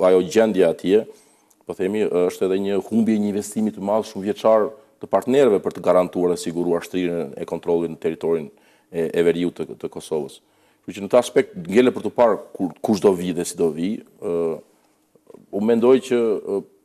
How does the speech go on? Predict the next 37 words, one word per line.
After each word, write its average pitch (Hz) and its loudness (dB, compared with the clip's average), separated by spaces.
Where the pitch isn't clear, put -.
problemi 113 2
i, 113 2
i 113 -6
Kosovës 113 -2
është - -6
që 104 0
me 101 2
këtë 123 2
situatë 110 0
në 110 2
terren, 95 2
atje 120 -4
pozicioni 107 2
ynë 123 8
i - -4
negociator 98 0
është 90 -8
dobësuar. - -8
Domethënë, 95 0
ë, 95 0
është, - -8
jemi, 117 4
ë, - -12
padyshim 104 -4
që 110 -2
mund 113 0
të 98 2
vazhdojë, 95 0
e 92 -2
do, 104 2
duhet 113 4
të 92 2
vazhdojë, 90 0
se 90 -2
rrugë 104 -4
tjetër 95 -4
s'ka. - -6